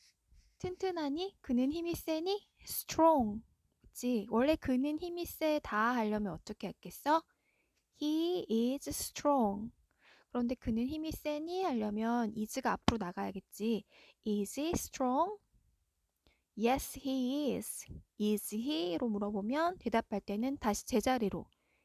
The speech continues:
"He is." 그치? "Yes, he is."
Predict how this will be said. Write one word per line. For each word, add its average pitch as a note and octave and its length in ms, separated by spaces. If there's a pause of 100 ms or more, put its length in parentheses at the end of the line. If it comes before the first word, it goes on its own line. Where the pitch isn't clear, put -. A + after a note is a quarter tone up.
(240)
"He D#4 400
is." G#3 600
그치? G#3 540 (420)
"Yes, G#3 340
he A#3 500
is." - 280